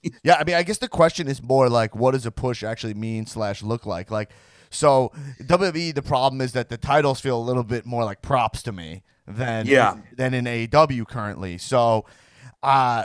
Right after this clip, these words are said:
Speaker 2: it, it, it in A E W.
Speaker 1: Although right now in W W E, besides, you know, like, I, I probably, I, I think I can tell you who the tag champs are, but, like, for the first times, it seems like the U S and Intercontinental Champions
Speaker 2: Who are the
Speaker 1: are
Speaker 2: tag champs on both shows?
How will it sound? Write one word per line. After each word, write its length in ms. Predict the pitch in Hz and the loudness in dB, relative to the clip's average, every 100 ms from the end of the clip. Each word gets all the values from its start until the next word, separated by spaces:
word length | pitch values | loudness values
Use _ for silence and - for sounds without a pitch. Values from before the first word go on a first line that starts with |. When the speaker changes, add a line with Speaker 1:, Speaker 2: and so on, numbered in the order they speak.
| - | -6
Speaker 2:
it, 260 | 110 135 - | -10 -10 -8
it, 240 | 139 131 - | -8 -8 -6
it 160 | 151 - | -6 -4
in 180 | 151 160 | -6 -4
A 160 | 156 | -2
E 40 | 143 | 2
W. 100 | 202 | 4
Speaker 1:
Although 320 | 220 294 370 | 6 6 6
right 220 | 254 294 247 | 6 6 6
now 360 | 269 320 269 | 6 8 8
in 60 | 214 | 6
W 240 | 214 214 | 4 2
W 140 | 190 208 | 2 2
E, 160 | 208 | 2
besides, 720 | 160 156 214 214 220 180 - - | 2 4 6 6 4 2 -6 -2
you 140 | 160 156 | 2 6
know, 500 | 143 139 135 127 - | 8 8 8 6 6
like, 460 | 139 135 123 - _ _ _ - | 6 6 0 -16 _ _ _ -2
I, 100 | 123 - | -2 0
I 60 | 131 | 2
probably, 380 | 170 156 151 139 | 6 6 4 4
I, 140 | 143 - | 2 4
I 120 | 139 | 0
think 360 | - - 180 | 0 0 4
I 120 | 190 185 | 6 6
can 100 | 185 | 6
tell 160 | 190 | 8
you 60 | 185 | 8
who 80 | 180 | 4
the 80 | |
tag 300 | 180 190 190 | 4 4 4
champs 320 | - 208 196 202 | 2 -2 0 4
are, 180 | 208 | 4
but, 180 | 165 120 | 4 4
like, 240 | 139 131 - | 4 2 -8
for 380 | - - - | -20 -12 0
the 60 | 214 | 2
first 240 | 240 294 311 | 4 4 6
times, 260 | 269 254 | 4 4
it 60 | 160 | 0
seems 180 | 180 165 | 2 2
like 120 | 131 | 2
the 100 | 139 | 4
U 180 | 143 151 | 6 6
S 160 | 151 | 6
and 80 | 143 | 2
Intercontinental 560 | 147 135 131 113 120 110 | -2 2 2 2 0 0
Champions 460 | 127 113 104 104 | 2 2 4 6
Speaker 2:
Who 60 | 190 | 8
are 120 | 135 | 6
the 80 | - | 4
Speaker 1:
are 40 | |
Speaker 2:
tag 200 | 160 143 | 2 2
champs 320 | 131 98 - _ | 2 -4 -6 _
on 120 | - 110 | -10 -4
both 180 | 104 | -4
shows? 260 | 101 87 | -4 -10